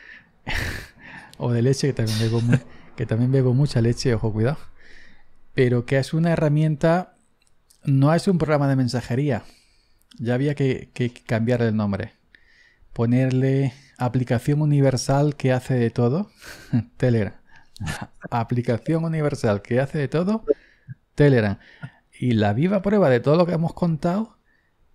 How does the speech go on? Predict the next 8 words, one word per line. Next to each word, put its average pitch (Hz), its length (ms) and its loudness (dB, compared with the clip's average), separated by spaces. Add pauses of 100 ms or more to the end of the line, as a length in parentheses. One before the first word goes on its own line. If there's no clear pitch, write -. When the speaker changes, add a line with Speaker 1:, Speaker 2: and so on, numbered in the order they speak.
(140)
Speaker 1:
estamos 147 440 -4
aquí 156 200 -2
en 110 100 0
una 143 320 -2
videoconferencia. 151 1160 0 (140)
¿Tú 160 140 0
te 180 120 -2
imaginas 175 600 -2